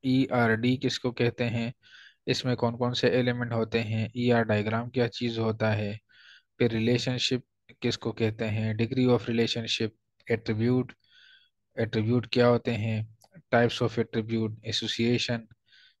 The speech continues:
इसमें कितने टाइप्स होते हैं। तो सबसे पहले हम ईआरडी या ईआर डायग्राम या एंटिटी रिलेशनशिप डायग्राम, ये दोनों हम कह सकते हैं, ईआर डायग्राम, एंटिटी रिलेशनशिप डायग्राम, या simply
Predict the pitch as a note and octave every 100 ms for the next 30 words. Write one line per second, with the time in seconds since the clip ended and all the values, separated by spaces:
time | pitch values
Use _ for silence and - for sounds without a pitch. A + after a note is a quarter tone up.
0 | - B2 - A2+ G#2+ A2 A#2 A2 G#2+ G#2
1 | - G2 F#2+ F#2+ F#2+ G2+ _ _ _ -
2 | - - _ - A2 A2 G#2 C3+ - C#3+
3 | C#3 C3 C3 B2+ C3 C3 _ - _ -
4 | C3 C3 A#2+ A2+ A2 G#2+ B2 C#3+ - A#2+
5 | A#2 G#2+ - B2 A2+ C3 A2+ A2 G#2+ A2
6 | A#2 C3 B2+ A2+ A2+ - B2+ C3+ C#3+ C3+
7 | C#3+ C#3 A#2 A#2 B2+ - C3+ - C#3+ C3+
8 | A2+ G#2 G2+ G#2+ G2+ G2 _ _ - -
9 | - - - B2+ A#2+ C#3 C3 A#2 A#2 A#2
10 | - A2 G#2+ G#2 G#2 A#2+ B2 C3 B2 A2+
11 | G#2+ A2+ A#2+ D#3+ - _ _ - - -
12 | - B2 B2 B2 A#2 A2+ A#2+ B2 A#2+ -
13 | A2+ G#2+ G#2 A2 A#2+ B2+ A#2 A2+ - B2
14 | - C3+